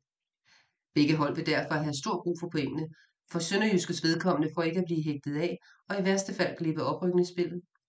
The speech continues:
mens H F skal forsøge at øge forspringet til konkurrenterne. For H F er der også en psykologisk faktor på spil,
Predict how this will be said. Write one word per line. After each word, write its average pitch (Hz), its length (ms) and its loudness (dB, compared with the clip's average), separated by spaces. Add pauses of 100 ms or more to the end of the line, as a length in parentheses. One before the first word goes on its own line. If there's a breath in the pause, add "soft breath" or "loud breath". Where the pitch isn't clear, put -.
(140)
mens 175 220 4
H 180 260 8
F - 20 2
skal 190 200 -2
forsøge 175 420 2 (300 soft breath)
at 190 160 2
øge 190 340 6
forspringet 156 480 0
til 175 100 -6
konkurrenterne. 131 600 -4 (640 soft breath)
For 143 80 0
H 143 100 2 (240)
F - 60 -10
er - 120 -6
der 143 60 -2
også 147 260 2
en 143 140 2
psykologisk 165 500 -2
faktor 139 360 -2
på 151 60 -8
spil, 135 380 -6